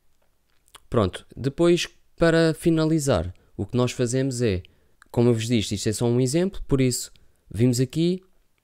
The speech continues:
a exportar master file, porque o, o master file é,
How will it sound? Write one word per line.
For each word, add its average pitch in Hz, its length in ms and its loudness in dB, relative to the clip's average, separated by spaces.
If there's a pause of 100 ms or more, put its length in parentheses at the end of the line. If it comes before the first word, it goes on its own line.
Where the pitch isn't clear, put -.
(640)
a - 60 0
exportar 131 640 0
master 123 400 0
file, 123 500 0 (1080)
porque 117 320 0
o, 110 260 0 (300)
o 110 80 -4
master 120 320 0
file 113 320 -2
é, 110 200 -2